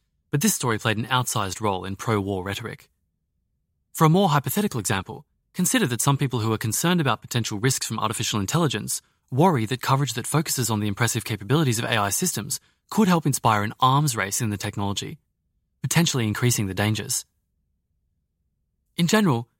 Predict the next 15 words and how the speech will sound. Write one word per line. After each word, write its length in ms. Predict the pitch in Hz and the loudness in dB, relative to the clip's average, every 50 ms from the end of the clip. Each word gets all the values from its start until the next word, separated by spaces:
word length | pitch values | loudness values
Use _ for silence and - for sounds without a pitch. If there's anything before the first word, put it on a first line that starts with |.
| _ _ | _ _
you 80 | - 165 | 2 4
might 280 | 175 196 202 208 - - | 6 6 6 4 2 0
care 180 | - 175 160 | 0 2 2
a 40 | 131 | 2
lot 180 | 117 127 139 131 | 2 2 2 2
about 180 | 113 110 107 104 | 2 2 0 0
avoiding 300 | 98 107 107 101 101 95 | 0 -2 -2 -2 -2 -4
harmful 400 | - - 107 101 98 - 110 95 | -4 -4 -2 -4 -4 -4 -6 -4
journalism, 500 | - 104 107 117 113 104 90 98 - - _ _ _ _ _ _ _ _ | 0 0 2 2 2 0 -2 -6 -10 -14 _ _ _ _ _ _ _ _
but 320 | - 147 151 117 117 - - | 0 2 2 2 0 -2 -2
once 240 | 117 123 139 - - | 0 0 0 0 0
you 80 | 123 | -2
have 120 | 117 117 107 | -2 -2 -2
a 40 | |
job, 360 | 98 - 185 208 160 127 139 | 0 2 2 4 4 2 -2